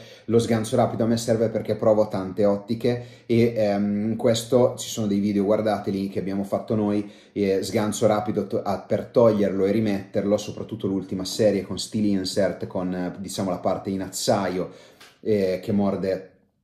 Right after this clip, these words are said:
la slitta, slitta che tra l'altro è un'inclinata venti moa Contessa anche questa,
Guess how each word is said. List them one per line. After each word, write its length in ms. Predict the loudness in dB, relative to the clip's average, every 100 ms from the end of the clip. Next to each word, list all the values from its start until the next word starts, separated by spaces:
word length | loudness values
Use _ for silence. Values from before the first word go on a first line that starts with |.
| _ -2
la 160 | 2
slitta, 600 | 2 0 -2 -2 -2 -2 -4
slitta 360 | -6 -6 -4
che 120 | -6 -4
tra 120 | -2
l'altro 340 | -2 -2 -4
è 40 | -6
un'inclinata 480 | -6 -8 -6 -6
venti 240 | -6 -8 -6
moa 160 | -6
Contessa 520 | -6 -6 -4 -4 -4 -8
anche 220 | -6 -4
questa, 560 | 0 -2 -2 -4 -4